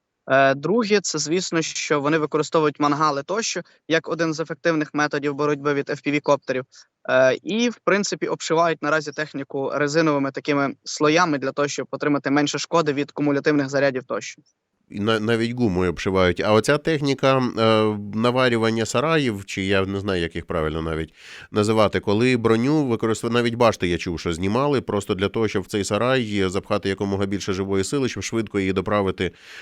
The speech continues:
Speaker 2: до місця накопичення, щоб потім продовжити атаку, атаку. Цю техніку і цю тактику вони продовжують використовувати?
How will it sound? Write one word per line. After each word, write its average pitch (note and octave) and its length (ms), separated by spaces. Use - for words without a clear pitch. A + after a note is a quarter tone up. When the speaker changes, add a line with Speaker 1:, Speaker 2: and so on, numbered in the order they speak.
Speaker 2:
до G2 380
місця G2+ 360
накопичення, G2 720
щоб F2+ 180
потім G#2 260
продовжити F#2+ 520
атаку, F2 460
атаку. F2 360
Цю B2 180
техніку A2 560
і G#2 120
цю G#2+ 160
тактику G2+ 440
вони G#2 200
продовжують C3+ 520
використовувати? D#2 880